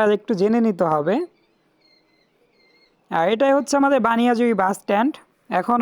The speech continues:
অনেকেই কিন্তু চিনতে পারে না, আমার কাছে বীজ ডিম নেওয়ার জন্য আসে। আপাতত যেহেতু হচ্ছে আমি কোয়েল পাখি সেল করি না, আপাতত পর্যাপ্ত পরিমাণ হচ্ছে বীজ ডিম সেল করা হইতেছে। আর এদিকে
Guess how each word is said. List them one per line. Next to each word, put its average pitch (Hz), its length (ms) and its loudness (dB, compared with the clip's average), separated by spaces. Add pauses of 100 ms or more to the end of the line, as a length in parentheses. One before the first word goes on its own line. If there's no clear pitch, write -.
অনেকেই 254 360 0
কিন্তু 269 180 -2 (100)
চিনতে 254 240 0 (100)
পারে 240 220 2 (100)
না, 185 60 2 (480)
আমার 190 220 0
কাছে 240 160 -2 (100)
বীজ 226 220 0
ডিম 233 200 0
নেওয়ার 226 280 0
জন্য 196 160 -2 (160)
আসে। 202 200 -4 (640)
আপাতত 240 280 0 (120)
যেহেতু 285 260 0 (180)
হচ্ছে 269 260 -4
আমি 269 100 2 (120)
কোয়েল 247 280 2
পাখি 269 220 0 (100)
সেল 220 240 0
করি 214 180 2 (100)
না, 160 80 0 (640)
আপাতত 269 300 0 (140)
পর্যাপ্ত 262 360 0 (140)
পরিমাণ 262 320 2
হচ্ছে 262 240 -2
বীজ 226 220 0
ডিম 233 200 2
সেল 214 200 0
করা 214 180 2
হইতেছে। 190 380 -4 (320)
আর 214 80 0 (100)
এদিকে 247 260 0